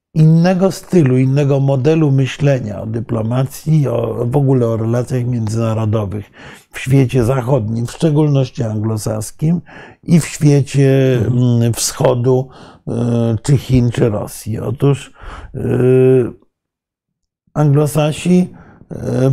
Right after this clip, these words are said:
Speaker 1: postrzegają, e, dyplomację w ogóle, czy relacje międzynarodowe
Speaker 2: Mhm.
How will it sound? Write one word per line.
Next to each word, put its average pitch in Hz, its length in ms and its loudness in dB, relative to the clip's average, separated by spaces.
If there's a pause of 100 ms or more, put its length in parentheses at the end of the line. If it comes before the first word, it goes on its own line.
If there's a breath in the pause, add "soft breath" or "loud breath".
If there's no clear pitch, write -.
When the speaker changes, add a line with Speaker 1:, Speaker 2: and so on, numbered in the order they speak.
(140)
Speaker 1:
postrzegają, 139 1000 0 (360)
e, 117 1080 -4 (580)
dyplomację 143 840 0
w 123 80 2
ogóle, 101 520 -2
czy 123 140 -2
relacje 131 460 0
międzynarodowe 117 1040 0
Speaker 2:
Mhm. 151 200 -6